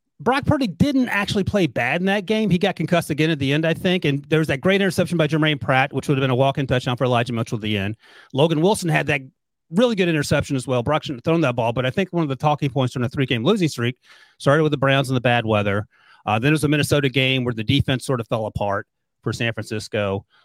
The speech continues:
Brock played pretty well in that game. And then it was that Bengals game where we thought the Bengals were back until Joe Burrow got hurt. But Brock has actually not played bad. And there's been sort of a recurring theme that he's not that guy, especially during a three-game losing streak. He is every bit that guy. They got off to a slow start. They were down six nothing.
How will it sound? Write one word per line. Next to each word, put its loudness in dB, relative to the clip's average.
Brock 4
played 0
pretty 2
well 4
in 0
that 0
game. -2
And 0
then 2
it 0
was 2
that 0
Bengals 2
game 0
where 0
we 2
thought 0
the -4
Bengals 0
were -4
back 2
until -4
Joe -4
Burrow -4
got -6
hurt. -6
But 2
Brock 4
has 2
actually 2
not 2
played 0
bad. 0
And -6
there's 0
been 2
sort -2
of -2
a -4
recurring -2
theme 0
that -2
he's -2
not -2
that -2
guy, 2
especially -4
during -6
a -8
three-game -6
losing -6
streak. -8
He 4
is 2
every 4
bit 0
that 0
guy. 4
They 2
got 4
off 0
to 0
a -2
slow 0
start. 2
They -2
were 0
down -2
six -10
nothing. -2